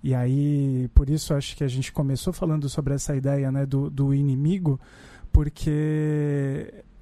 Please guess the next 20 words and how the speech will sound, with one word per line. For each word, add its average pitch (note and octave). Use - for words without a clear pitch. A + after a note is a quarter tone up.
é, D#3
é -
justamente D#3+
aonde D3+
a C#3
gente C#3+
tá D3+
enfrentando D#3
isso D3
no C#3+
dia C3
a B2+
dia, D#3
no D3
cotidiano, C#3+
é, C#3
com -
muita E3+
dificuldade, C#3+
né? A#2+